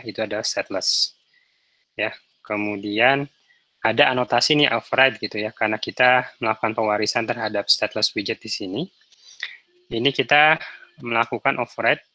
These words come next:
ya, untuk pemanggilan, eh, metode build ini. Jadi, cara, eh, cara untuk melakukan buildingnya itu terserah kita, makanya kita override di sini, gitu ya. Tapi harus dipanggil, karena tadi membutuhkan, ya.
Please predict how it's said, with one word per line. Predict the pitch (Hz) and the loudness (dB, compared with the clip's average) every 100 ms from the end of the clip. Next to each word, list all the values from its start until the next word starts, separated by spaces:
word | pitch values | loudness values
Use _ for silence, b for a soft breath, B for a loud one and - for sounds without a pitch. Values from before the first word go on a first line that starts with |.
| - | -10
ya, | 117 160 - _ _ _ _ _ - | -4 -4 -6 _ _ _ _ _ -10
untuk | 113 147 | -6 -2
pemanggilan, | 131 123 113 120 127 131 _ _ 139 | 0 0 2 2 0 -2 _ _ -12
eh, | 110 107 | -6 -4
metode | 110 113 117 117 | -4 -4 -2 -2
build | 110 107 107 | -2 -4 -4
ini. | 101 92 _ _ _ 104 | -6 -8 _ _ _ -4
Jadi, | 113 | -2
cara, | - 123 117 113 | 2 4 6 4
eh, | 110 - 117 107 104 104 101 - | 0 -8 -8 -4 -4 -4 -6 -2
cara | 117 113 117 | 2 2 2
untuk | 113 113 - | -2 -8 -8
melakukan | 113 107 110 110 107 | -4 -4 -4 -4 -2
buildingnya | 107 110 110 110 127 | 0 -2 0 0 0
itu | 127 | -2
terserah | - 113 110 | 0 0 0
kita, | - - 98 95 | -4 -4 -2 -2
makanya | - 110 120 | -2 -2 -4
kita | 113 | -4
override | 110 - 113 104 | -4 -2 -2 -2
di | 101 | -4
sini, | - 95 95 _ | -6 -8 -12 _
gitu | - 101 95 | -10 -6 -8
ya. | - B B B B B B B B B B _ _ - | -8 B B B B B B B B B B _ _ -2
Tapi | 120 151 | 2 4
harus | 131 123 | 2 0
dipanggil, | 120 110 107 95 - _ | 2 2 2 -2 -8 _
karena | 107 | -4
tadi | 107 120 117 | 0 2 2
membutuhkan, | 104 98 - - 101 | 0 -4 -6 -2 -2
ya. | 92 92 | -4 -10